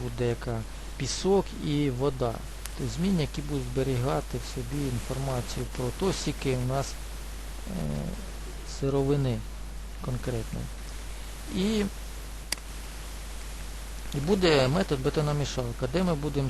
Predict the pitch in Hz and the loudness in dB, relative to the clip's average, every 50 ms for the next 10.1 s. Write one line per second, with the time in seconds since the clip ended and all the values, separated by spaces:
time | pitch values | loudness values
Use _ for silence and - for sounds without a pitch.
0 | - - 147 139 123 - - - 135 127 127 123 120 117 117 117 117 120 123 120 | 0 0 0 0 0 -2 -2 0 2 2 2 2 2 2 0 0 0 0 0 2
1 | 127 127 123 139 147 160 208 240 240 226 - - - 185 160 - - - 185 170 | 2 2 2 4 2 2 2 2 0 0 -2 -2 -4 -4 -4 -4 -2 -2 -2 -2
2 | 156 - - - - 147 147 156 196 214 - - 185 175 156 139 139 151 165 175 | -2 -4 -6 -6 -6 -4 -4 -2 -4 -4 -4 -2 -2 -2 0 0 0 0 2 2
3 | 175 175 170 160 160 156 160 165 - - - - - - - - - - - - | 2 2 2 2 2 2 0 -2 -4 -6 -8 -10 -10 -10 -10 -10 -10 -10 -8 -8
4 | - 160 131 143 156 156 151 - - - 151 147 143 139 - - 147 139 131 131 | -6 -2 0 4 4 4 4 2 0 -2 0 0 0 -2 -2 -2 -2 -2 -2 0
5 | 143 151 151 143 139 131 - - 165 147 147 143 - - 156 160 165 156 - - | 0 0 0 0 0 -2 -2 -4 -4 0 0 0 0 0 0 0 0 2 2 4
6 | 185 156 - 139 139 139 131 139 135 139 135 - 151 147 - - 196 208 233 247 | 4 4 4 2 0 0 2 0 0 0 0 0 -2 -4 0 2 2 2 4 4
7 | 247 226 - - 208 208 190 156 - - - - - - - - 147 151 139 - | 2 2 0 0 0 0 0 -2 -4 -6 -8 -10 -10 -8 -6 -2 -2 0 0 0
8 | - 143 131 - - 151 156 156 151 147 139 131 135 139 139 135 135 135 131 127 | -2 -4 -2 0 2 2 4 4 4 2 2 2 0 0 0 0 -2 -2 -4 -4
9 | - - - - - - - - - - - - - - - - - - 208 220 | -4 -4 -6 -6 -6 -8 -8 -8 -8 -8 -8 -8 -8 -8 -8 -8 -6 -2 -2 0
10 | 240 240 | 2 2